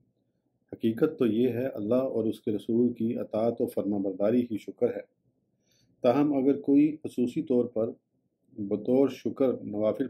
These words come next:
पढ़े जाएं या कोई भी नफली इबादत की जाए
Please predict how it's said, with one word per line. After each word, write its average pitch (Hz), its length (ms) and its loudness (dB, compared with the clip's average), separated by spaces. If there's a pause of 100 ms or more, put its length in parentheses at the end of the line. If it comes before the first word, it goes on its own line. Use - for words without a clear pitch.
पढ़े 123 160 2
जाएं 123 320 0
या 120 240 -6
कोई 117 240 2
भी 120 140 -2
नफली 123 380 -4
इबादत 101 420 -2
की 107 140 -4
जाए 95 240 -2